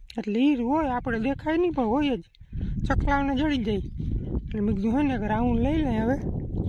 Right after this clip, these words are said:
વાંધો ના આવે. મગ કેવા છે જરાક કોમેન્ટમાં જણાવજો. આમાં પાણી જઈડું એટલે આ ઘડીકમાં નહીં વરે.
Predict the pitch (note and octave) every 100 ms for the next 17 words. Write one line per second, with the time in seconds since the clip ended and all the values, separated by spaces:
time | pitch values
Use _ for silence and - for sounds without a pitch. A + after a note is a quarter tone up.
0 | - - - - - - F#3 G#3+ G#3+ G#3+
1 | A#3 C#4+ A3+ G#3+ C4 - - - - -
2 | - - - - - - - - - -
3 | - - - B3+ C#4+ - E4 F4 E4 -
4 | - D#4+ D#4+ D#4 - E4+ E4 E4 D4 D4
5 | E4 C#4 B3+ D#4 - - - - - -
6 | - - - - - - - - - -
7 | - - C4 B3+ A#3 - C4 C4+ C4 C4+
8 | C#4+ D4 C4+ B3+ B3+ A3 B3 C4+ D4 D4
9 | D#4 A3+ A#3